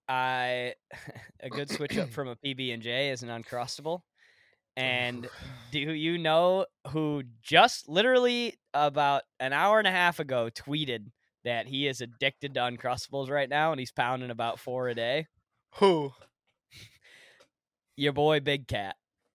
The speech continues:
Speaker 2: Oh, dude, we're on the same page, dude.
Speaker 1: <laughs>
Speaker 2: Tell Big Cat to hit me up, bro. I, I just was talking about it.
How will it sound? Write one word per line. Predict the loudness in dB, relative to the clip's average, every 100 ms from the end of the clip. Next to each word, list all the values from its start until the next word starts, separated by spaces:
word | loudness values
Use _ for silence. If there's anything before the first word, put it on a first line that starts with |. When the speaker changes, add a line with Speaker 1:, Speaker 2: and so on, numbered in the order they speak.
| _
Speaker 2:
Oh, | 10 12 12
dude, | 12 10 12
we're | 12
on | 12 12
the | 10
same | 8 8
page, | 6 10 10 10
dude. | 10 10 10 2 4 0
Speaker 1:
<laughs> | 0 0 4
Speaker 2:
Tell | 10 12 12
Big | 10 8
Cat | 10 10 10
to | 4
hit | 8 8 8
me | 8 12
up, | 12 10
bro. | 8 8
I, | 8 4 2 2
I | 0
just | 2 0 0
was | -2
talking | 4 6 6 2
about | -4 -2 -2 -4
it. | -6